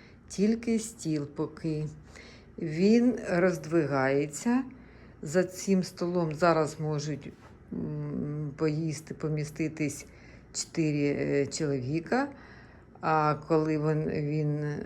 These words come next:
роздвинеться, то він буде овальний і може сісти чоловік шість. Так що, якщо прийдуть мої друзі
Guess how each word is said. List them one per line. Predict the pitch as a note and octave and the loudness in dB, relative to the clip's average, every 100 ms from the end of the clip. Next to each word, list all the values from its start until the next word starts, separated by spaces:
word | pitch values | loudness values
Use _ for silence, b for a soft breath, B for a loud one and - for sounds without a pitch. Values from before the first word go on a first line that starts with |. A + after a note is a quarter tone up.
| D#3 | -2
роздвинеться, | D#3+ D3+ D3 E3+ A#3 D4 C4 - F3+ D#3+ D#3+ - B B B B - - | 0 0 0 2 2 2 -2 -2 -2 -2 -4 -10 B B B B -8 0
то | E3+ D#3+ | 2 4
він | D3+ E3 D3+ | 2 0 2
буде | D#3 D#3+ D#3 | 2 4 4
овальний | D3 F3+ A3 B3 G#3 D#3+ D3 D3 - E3 | 6 6 8 6 4 4 0 -2 -2 0
і | D#3 | 0
може | D#3 F3 F3 E3 | 0 0 2 0
сісти | - F#3+ G3+ - F#3 | -2 -2 -4 -2 -4
чоловік | E3+ D#3+ D3+ E3+ D#3+ | -4 -2 -2 -2 -4
шість. | - D3 B2+ - | -6 -4 -6 -8
Так | - D#3 D3 | -4 -4 -4
що, | - | -4
якщо | D#3 D3 E3 | -4 -2 -6
прийдуть | E3 E3 D3+ D#3 D#3 | -4 -4 -2 -4 -2
мої | D3+ D3+ | -2 -2
друзі | C3+ D#3 E3 D3 C#3+ C#3+ | -2 -2 0 -2 -2 -4